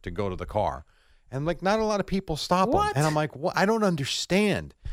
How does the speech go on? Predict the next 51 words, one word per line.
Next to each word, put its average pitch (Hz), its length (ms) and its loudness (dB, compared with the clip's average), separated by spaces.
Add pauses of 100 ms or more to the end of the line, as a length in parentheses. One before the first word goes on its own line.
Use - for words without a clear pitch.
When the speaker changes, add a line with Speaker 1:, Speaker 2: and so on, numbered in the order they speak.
(640)
Speaker 1:
Sunday, 123 680 2 (420)
he 147 220 2
couldn't 135 300 2
walk 123 180 2
five 135 300 4
feet. 101 260 -4 (100)
Speaker 2:
Oh, 104 60 -8
all 107 280 -4
right. 95 220 -8
I 143 40 2
was 170 100 2
gonna 135 100 -2
Speaker 1:
Every, 120 160 -2
Speaker 2:
say. 120 260 0 (340)
Speaker 1:
every 156 340 2
other 110 200 2
person 113 460 10
stopping 117 380 2
him 107 60 2
for 110 160 2
a 95 60 2
photo, 117 340 2
and 120 120 2
he 135 140 2
very 120 400 4
graciously 131 760 2
stops 117 500 2
and 117 100 -4
takes 117 220 2
the 120 100 -4
photo 120 440 2
and 117 120 -2
talks 107 300 2
to 113 100 -2
them, 107 220 2
Speaker 2:
I 156 40 4
Speaker 1:
but 208 140 2
Speaker 2:
want 170 60 6
a 151 40 2
photo 131 400 4
with 113 120 0
Danny 110 280 2
White, 98 240 2
Jerry. 143 280 2
Speaker 1:
Well, 170 140 6
come 180 200 6
with 196 160 2
me 202 80 2
on 202 140 2
January 202 360 2
second. 180 380 2